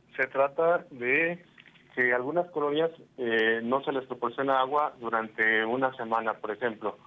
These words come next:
o un día. Eh, no recuerdo bien los, los días exactamente, pero bueno, esos días en los que se nos señala por la autoridad, no tenemos el servicio de agua, y bueno, pues nos tenemos que prevenir con, con esa, con esa agua para utilizar en los baños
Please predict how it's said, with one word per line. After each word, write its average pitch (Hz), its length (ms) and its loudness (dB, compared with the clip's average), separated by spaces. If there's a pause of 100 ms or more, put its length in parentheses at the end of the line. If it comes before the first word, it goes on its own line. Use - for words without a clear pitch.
o 113 220 2
un 131 240 -2
día. 120 260 0 (380)
Eh, 101 280 -6 (200)
no 120 160 2
recuerdo 123 360 -4
bien 120 240 -2
los, 117 240 -4
los 104 140 -4
días 117 160 -2
exactamente, 143 540 -2
pero 117 240 0
bueno, 110 260 0 (320)
esos 127 300 -4
días 135 260 0 (320)
en 107 160 -4
los 110 140 -2
que 113 100 -6
se 120 100 -4
nos 110 180 -4
señala 123 440 -2
por 110 100 -4
la 107 60 -4
autoridad, 143 500 0 (400)
no 123 120 0
tenemos 127 400 0
el 117 180 -4
servicio 120 380 -4
de 147 60 2
agua, 147 280 0 (320)
y 120 60 -10
bueno, 123 160 -2
pues 120 160 -10
nos 107 120 -14
tenemos 120 340 -6
que 151 100 -4
prevenir 170 520 -2 (460)
con, 117 300 -4
con 117 240 0
esa, 117 520 0 (140)
con 117 160 -2
esa 117 200 0
agua 135 200 -2
para 113 140 0
utilizar 110 380 -2
en 120 60 -2
los 110 140 0
baños 139 380 0